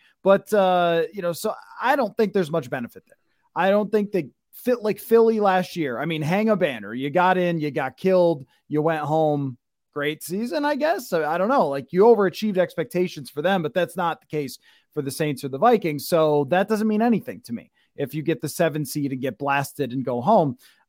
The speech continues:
Um, and then there's the other part of, can you actually walk this line? Uh, and one of the biggest issues is with a Ryan Ramczyk or an Alvin Kamara or an Adam Thielen or a Harrison Smith, while they are still good right now,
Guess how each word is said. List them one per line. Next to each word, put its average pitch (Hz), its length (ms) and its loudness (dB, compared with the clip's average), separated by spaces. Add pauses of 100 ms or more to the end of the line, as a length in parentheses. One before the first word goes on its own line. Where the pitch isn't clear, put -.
Um, 175 480 0
and 214 140 4
then 320 120 4
there's 262 180 2
the 226 80 6
other 247 140 2
part 208 380 4
of, 175 360 2 (280)
can 254 340 2
you 220 180 6
actually 190 460 2
walk 151 400 0
this 139 240 -4
line? 135 600 -2 (960)
Uh, 220 60 -8 (200)
and 220 400 2
one 269 120 6
of 285 40 2
the 269 60 2
biggest 214 280 0
issues 208 400 0
is 175 440 2 (180)
with 180 160 0
a 185 60 4
Ryan 180 340 2
Ramczyk 175 600 0
or 143 100 -2
an 143 80 -2
Alvin 160 260 0
Kamara 151 540 2
or 131 140 -4
an 131 80 -4
Adam 156 240 -2
Thielen 170 460 -2
or 127 100 -6
a 120 60 -8
Harrison 147 360 -2
Smith, 190 340 -2 (260)
while 208 240 4
they 247 180 4
are 214 140 2
still 220 340 0
good 202 220 4
right 165 260 2
now, 151 480 -2